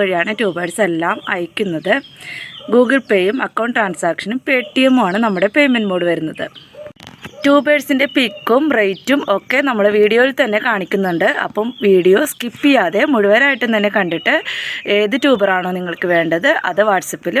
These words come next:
ഓർഡർ ചെയ്യാം ട്ടോ. ഓർഡർ ചെയ്ത് കഴിഞ്ഞിട്ട്, ഏഹ്, അപ്പോൾ തന്നെ, ഏഹ്, ക്യാഷ് അടച്ച് നിങ്ങളുടെ ഓർഡർ കൺഫേം ആക്കേണ്ടതാണ്. തുടർന്ന്, ഏഹ്, അഡ്രസ്സും തരാം. അഡ്രസ്സ് തരുന്നതിൻ്റെ, ൻ്റെ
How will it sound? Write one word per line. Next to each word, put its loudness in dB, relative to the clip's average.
ഓർഡർ -2
ചെയ്യാം -2
ട്ടോ. 4
ഓർഡർ 0
ചെയ്ത് 0
കഴിഞ്ഞിട്ട്, -2
ഏഹ്, 4
അപ്പോൾ 0
തന്നെ, 0
ഏഹ്, -4
ക്യാഷ് -4
അടച്ച് -2
നിങ്ങളുടെ 0
ഓർഡർ -2
കൺഫേം 0
ആക്കേണ്ടതാണ്. -2
തുടർന്ന്, 0
ഏഹ്, 2
അഡ്രസ്സും 0
തരാം. 2
അഡ്രസ്സ് -4
തരുന്നതിൻ്റെ, -2
ൻ്റെ 2